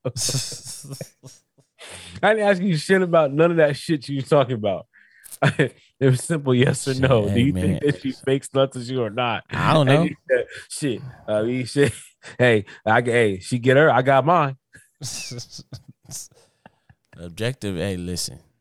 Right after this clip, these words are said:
Speaker 1: The objective is to, to get to that, that, that hill. You know, get to the top as fast as you can.
Speaker 2: I know, but it's like, it's like me asking you this.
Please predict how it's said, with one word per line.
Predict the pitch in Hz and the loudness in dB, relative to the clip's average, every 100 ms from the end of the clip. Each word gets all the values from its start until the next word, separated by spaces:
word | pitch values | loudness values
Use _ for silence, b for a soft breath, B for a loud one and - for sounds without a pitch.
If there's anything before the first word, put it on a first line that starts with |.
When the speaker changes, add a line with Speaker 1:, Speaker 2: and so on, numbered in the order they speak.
| _ _ _ _ _ | _ _ _ _ _
Speaker 1:
The | 71 | -12
objective | 85 110 113 - 90 | -6 -2 -2 -2 -8
is | 90 80 | -8 -8
to, | 80 50 | -10 -14
to | - 82 | -14 -8
get | 95 85 | -8 -6
to | 92 | -6
that, | 87 85 - | -4 -6 -8
that, | 80 82 - | -8 -8 -8
that | 90 92 | -6 -4
hill. | 98 87 78 - _ _ - | -2 -4 -6 -14 _ _ -12
You | 92 | -8
know, | 92 92 | -4 -4
get | 92 98 | -4 -6
to | - | -6
the | 85 | 0
top | 135 113 - _ _ _ _ _ _ _ _ _ _ _ _ | 2 2 0 _ _ _ _ _ _ _ _ _ _ _ _
as | - | -4
fast | 113 113 101 - | 2 4 4 -2
as | - | -10
you | 92 | -4
can. | 101 92 71 - _ _ _ _ _ - | 0 0 -4 -14 _ _ _ _ _ -6
Speaker 2:
I | |
know, | 123 135 131 104 | -2 4 4 2
but | 104 | -2
it's | 107 127 | -2 -2
like, | 104 95 - | -2 -2 -4
it's | 113 | -2
like | 131 123 | 0 0
me | 120 107 | -2 -2
asking | 117 113 | -2 -2
you | 107 | -2
this. | 101 92 76 | 0 -2 -2